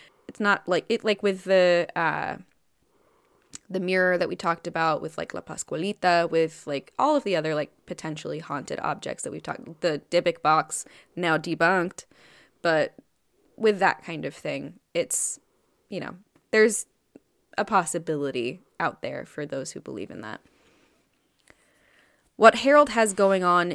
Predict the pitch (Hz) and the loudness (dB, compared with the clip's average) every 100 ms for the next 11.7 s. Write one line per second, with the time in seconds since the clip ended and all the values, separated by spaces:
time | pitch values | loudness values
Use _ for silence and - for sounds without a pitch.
0 | - 185 180 - 277 320 - - 170 170 | 0 2 2 2 2 2 0 0 0 2
1 | 185 196 190 - 202 - 214 196 196 202 | 2 4 4 2 0 0 -4 -4 -2 -2
2 | 180 160 196 277 - 269 - 262 240 240 | -2 0 2 2 2 -2 -2 -2 0 0
3 | 240 214 214 214 208 226 226 214 - 202 | -2 0 -2 0 -2 -2 -2 -6 -4 -6
4 | 165 185 175 180 175 160 - 190 190 180 | -2 0 0 -2 -4 -6 -2 0 0 -2
5 | 175 160 160 180 196 190 175 170 180 175 | -6 -6 -6 -6 -2 -2 -4 -2 -2 -2
6 | 170 165 160 147 147 269 277 247 220 196 | -4 -4 -6 -8 -4 0 0 0 -2 0
7 | 208 180 - - 185 - 190 180 170 139 | 0 0 -2 -4 -4 -2 -2 0 -2 -4
8 | 156 180 165 165 151 147 151 120 - - | -6 -8 -8 -8 -4 -4 -4 -8 -4 2
9 | 170 151 147 165 170 175 - 214 - 208 | 2 2 -2 -2 -2 -2 -2 -2 0 -2
10 | 202 202 185 180 208 214 170 165 151 139 | -4 -4 -6 -6 -6 -4 -4 -4 -4 -6
11 | 151 156 - - - 120 - | -8 -8 -6 -6 -8 -10 -10